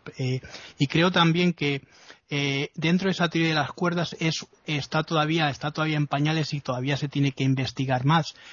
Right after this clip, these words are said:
Pero sí que es verdad que todos, eh, si nos paramos a, a, a pensar qué somos, en realidad somos átomos, y los átomos, eh,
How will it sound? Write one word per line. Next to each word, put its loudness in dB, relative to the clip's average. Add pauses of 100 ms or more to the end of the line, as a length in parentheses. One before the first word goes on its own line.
(340)
Pero 2
sí -4
que 2
es -2
verdad 0 (180)
que -4 (220)
todos, 0
eh, -4
si -4
nos 0
paramos 2
a, 6
a, -2
a -6
pensar -2
qué -2
somos, 2
en 0
realidad -2
somos 2
átomos, 0 (280)
y -6
los 2
átomos, 2
eh, -2